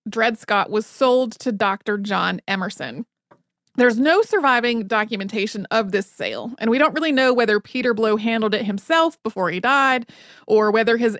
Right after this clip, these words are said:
heirs handled it as part of his estate after his death. One of the Blow sons, Henry Taylor Blow,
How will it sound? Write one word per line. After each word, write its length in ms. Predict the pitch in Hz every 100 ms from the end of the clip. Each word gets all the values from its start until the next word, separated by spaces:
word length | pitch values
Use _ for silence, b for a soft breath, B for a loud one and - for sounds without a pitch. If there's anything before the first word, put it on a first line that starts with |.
| _
heirs 400 | 220 233 240 233
handled 400 | 240 226 208 196
it 140 | 208
as 160 | - 208
part 260 | - 202 196
of 180 | 185
his 220 | - 220 202
estate 460 | - 381 302 -
after 340 | 233 262 269 -
his 200 | 208 -
death. 320 | 127 80 - b b b b
One 280 | - 202 254
of 100 | 302
the 120 | 277
Blow 320 | 208 220 220 220
sons, 640 | - 392 403 277 294 -
Henry 320 | 254 240 220
Taylor 340 | 226 208 190 180
Blow, 440 | 202 196 190